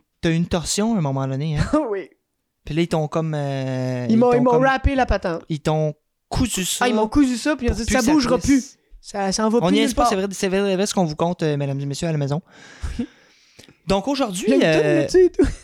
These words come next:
Speaker 1: <laughs> c'est vrai. Donc, grosse soirée, euh, à soir encore.
Speaker 2: Oui.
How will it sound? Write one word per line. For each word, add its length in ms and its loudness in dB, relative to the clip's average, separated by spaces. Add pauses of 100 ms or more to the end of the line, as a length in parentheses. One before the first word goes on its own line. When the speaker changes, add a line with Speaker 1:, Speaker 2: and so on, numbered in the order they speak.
(220)
Speaker 1:
<laughs> 400 0
c'est 220 -2
vrai. 260 -6 (380)
Donc, 200 2
grosse 240 2
soirée, 520 2
euh, 460 4
à 80 -2
soir 280 -2
encore. 360 -6
Speaker 2:
Oui. 280 -4